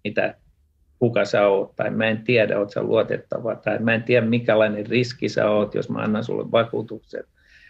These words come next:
Ja taloustiede on tutkinut tätä, sanotaan, mun elämän aikana aika paljon. Mutta, mutta nyt mitä tää alusta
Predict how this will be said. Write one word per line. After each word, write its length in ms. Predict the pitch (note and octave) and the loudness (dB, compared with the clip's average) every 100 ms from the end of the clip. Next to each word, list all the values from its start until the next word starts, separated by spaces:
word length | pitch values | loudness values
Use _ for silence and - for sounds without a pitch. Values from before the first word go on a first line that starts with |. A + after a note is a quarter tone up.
| _ _ | _ _
Ja 120 | A2 A#2+ | -6 0
taloustiede 600 | D#3 E3 C#3 - A#2+ A2 | 2 2 2 2 2 0
on 100 | A2 | 0
tutkinut 520 | A#2+ - G#2+ G2+ - | -2 -2 -6 -6 -6
tätä, 380 | G#2 G2+ G2+ - _ | -2 0 -2 -6 _
sanotaan, 440 | - G#2+ - G#2 | -8 -6 -4 -2
mun 400 | A2+ A#2+ G2+ - - | 2 4 4 -2 -2
elämän 420 | A2 G2+ G#2+ A2 | 0 0 -2 -6
aikana 460 | G#2+ - - G#2 | -8 -6 -6 -4
aika 200 | G#2+ G#2 | -4 -4
paljon. 420 | A#2 A2 G2+ G#2+ - _ _ _ _ _ _ - | 0 0 2 -2 -10 _ _ _ _ _ _ 0
Mutta, 500 | B2+ B2 C3+ B2 - | 2 2 2 0 0
mutta 300 | C#3 C#3 C#3 | 0 2 2
nyt 260 | D3 F3+ F#3 | 4 2 2
mitä 300 | D3 C#3 C3 | -2 0 0
tää 280 | D3 C#3 | 0 2
alusta 380 | F3 G3+ E3+ - | 2 2 -2 -6